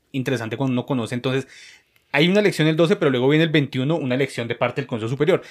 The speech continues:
Si, si nos quieres contar un poco la mecánica detrás del, del Consejo, lo que debiera ser el deber ser, para poder situar como ese análisis que hace la revista Raya,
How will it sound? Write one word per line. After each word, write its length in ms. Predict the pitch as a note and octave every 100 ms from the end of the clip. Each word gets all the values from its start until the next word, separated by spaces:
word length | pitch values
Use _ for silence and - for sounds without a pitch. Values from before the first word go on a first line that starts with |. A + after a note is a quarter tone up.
| -
Si, 160 | - B2+
si 220 | C#3 C3+
nos 120 | A#2+
quieres 160 | C3 -
contar 200 | D3+ C3
un 80 |
poco 160 | C#3 D#3+
la 80 | D#3
mecánica 600 | A2+ C#3+ D3+ D3+ D#3+ D#3+
detrás 400 | D3 B2 B2 A#2+
del, 160 | C3+ D3
del 160 | C#3+
Consejo, 320 | C#3 B2 C#3 D#3
lo 120 | D3+
que 100 | C3+
debiera 260 | A#2+ B2+
ser 140 | C#3 D#3
el 100 | D#3
deber 260 | C#3 A#2+
ser, 300 | - D#3+ G#3+ - - - -
para 240 | C#3 C3
poder 280 | C#3 B2+ A#2+ -
situar 440 | D#3 C#3 D3 D3
como 240 | D#3 C#3+
ese 140 | A#2+ B2
análisis 340 | B2 B2 C3+
que 80 | A2+
hace 120 | A2+
la 120 | A#2+
revista 360 | A#2+ A2 - A#2+
Raya, 300 | A#2 A2+